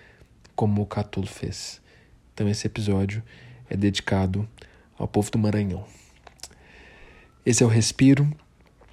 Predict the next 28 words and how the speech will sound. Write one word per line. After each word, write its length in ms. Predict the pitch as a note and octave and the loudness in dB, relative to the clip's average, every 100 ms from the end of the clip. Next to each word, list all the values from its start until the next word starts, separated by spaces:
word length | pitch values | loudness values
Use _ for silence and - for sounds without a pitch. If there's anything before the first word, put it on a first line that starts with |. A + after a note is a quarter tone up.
| - - - _ | -20 -20 -20 _
é 200 | - A2+ | 2 4
um 140 | G2+ G2 | 4 4
podcast 560 | G#2+ G2 - G#2 - | 2 2 2 2 2
que 520 | - - G#2+ G#2 F#2+ - _ - | -2 0 2 2 0 -6 _ -2
eu 140 | A2+ | 0
faço 260 | - G#2+ - | 2 0 2
com 100 | A2+ | 2
a 40 | |
minha 140 | A2 | 4
amiga 260 | G#2 G#2+ G#2 | 6 6 6
Lívia 400 | G#2 A#2 A2+ G#2+ | 6 6 6 4
Aguiar. 640 | G2 G#2 A2 A#2+ - - - - | 4 4 4 2 -2 -10 -18 -6
Ela 260 | G2+ G2 | 0 2
é 220 | G2+ G#2+ G#2+ | 2 2 0
arroba 460 | G#2+ G2 G#2+ G#2 G2+ | 0 2 4 4 6
eu 160 | A#2 | 4
sou 220 | B2 B2+ | 4 2
à 40 | G#2 | 2
toa 360 | - B2 C3+ | 2 4 6
nas 160 | G#2+ G2+ | 4 2
redes 220 | G#2+ G2 | 0 -2
sociais 720 | G#2+ - G#2 G#2+ A#2+ - - - | -4 -2 0 2 2 -2 -10 -12
e 140 | - A2 | -2 2
eu 120 | G#2+ | 2
sou 520 | G#2+ - G#2+ A2 G2+ - | 2 2 4 2 -2 -6
arroba 480 | - - A#2 A2 A2 | -4 2 4 4 2
Fred 300 | - A2+ G2+ | 2 2 2
Botrel, 520 | G#2+ G#2 G#2+ G#2 A2 | 0 -2 -2 -2 -2